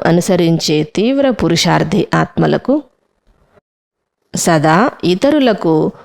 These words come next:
శుభభావన, శుభకామనల సహయోగాన్ని ఇచ్చే శుభచింతకులైన పిల్లలకు ప్రియ స్మృతులు మరియు నమస్తే.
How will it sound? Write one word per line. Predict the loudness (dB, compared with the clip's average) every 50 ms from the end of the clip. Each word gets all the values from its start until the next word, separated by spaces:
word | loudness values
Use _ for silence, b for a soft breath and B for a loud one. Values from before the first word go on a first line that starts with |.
| B B
శుభభావన, | -6 -2 0 0 2 2 2 2 2 2 2 2 2 2 2 2 0 0 0 0 0 -2 -4 -6
శుభకామనల | -6 -2 -2 0 0 0 0 -2 -2 0 0 0 2 2 2 2 2 2 2 2 0 0
సహయోగాన్ని | -2 -2 -2 -2 0 0 0 0 0 2 2 2 2 2 2 2 2 2 2 2
ఇచ్చే | 0 -2 -4 -4 -2 -2 0 0 -2 -4 -6 B B B B B B B B
శుభచింతకులైన | -6 -2 -2 0 0 2 0 0 0 0 0 2 2 2 2 0 -2 0 0 0 2 2 2 2 2 0
పిల్లలకు | 0 0 0 0 2 2 2 2 0 0 0 0 0 0 -2 B B B B _ _ _
ప్రియ | 0 0 2 2 2 0
స్మృతులు | 0 0 0 0 0 0 0 0 0 0 2 2 0 0 2
మరియు | 2 0 2 0 0 0 0 0 0
నమస్తే. | 2 2 2 2 2 0 0 -2 -2 -2 0 0